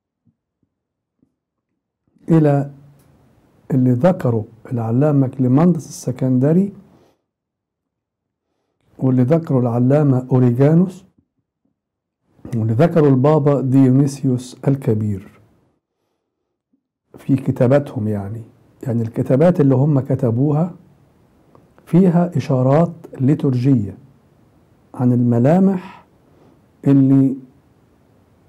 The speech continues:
آه، ظهرت في كنيسة الإسكندرية في القرن الثالث الميلادي. نتكلم في البداية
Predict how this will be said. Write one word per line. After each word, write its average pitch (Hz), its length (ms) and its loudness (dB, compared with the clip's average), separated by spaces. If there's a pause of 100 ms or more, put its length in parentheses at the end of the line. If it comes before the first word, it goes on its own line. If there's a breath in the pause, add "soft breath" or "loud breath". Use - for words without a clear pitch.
آه، 117 180 -2
ظهرت 135 520 -2
في - 200 -6
كنيسة 135 560 0 (400)
الإسكندرية 131 840 -4
في - 120 -10
القرن 151 420 0
الثالث 117 520 -4 (1200 soft breath)
الميلادي. 101 480 0 (2000)
نتكلم 185 540 2
في - 80 -4
البداية 165 680 2